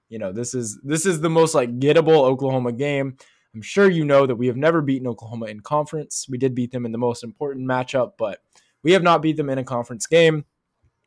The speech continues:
Um, so it's a damn shame that we are limping into this game as the worst team in the conference. Like I said, this is the most vulnerable chance. This is your best shot at beating them. And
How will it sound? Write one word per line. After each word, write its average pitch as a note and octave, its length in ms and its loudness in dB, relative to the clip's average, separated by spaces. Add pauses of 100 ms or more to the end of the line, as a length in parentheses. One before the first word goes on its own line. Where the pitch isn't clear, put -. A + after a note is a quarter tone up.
(520)
Um, A#2+ 300 2
so E3 120 4
it's F#3 120 4
a F#3+ 40 4
damn G3+ 280 4
shame G3 240 2
that C3+ 160 4
we E3 160 6
are D#3+ 140 8
limping D3+ 400 0
into C#3+ 180 -2
this C3+ 180 -4
game C#3 240 -2
as C#3+ 300 2
the C#3+ 100 -2
worst C3 300 -4
team C3 140 -6
in A2 60 -10
the G#2 60 -14
conference. C3+ 440 -4
Like A#2+ 160 -2
I A#2 80 -2
said, A2 240 -6
this B2+ 120 -6
is D3 100 -4
the D3 60 -6
most C#3 180 -2
vulnerable C#3 640 2 (380)
chance. F#3 360 2
This D3+ 160 -4
is C#3+ 160 -2
your C#3+ 100 2
best C#3 300 4
shot B2 460 2
at A2 140 -10
beating B2+ 280 -4
them. A#2+ 280 -6 (420)
And A2 480 -4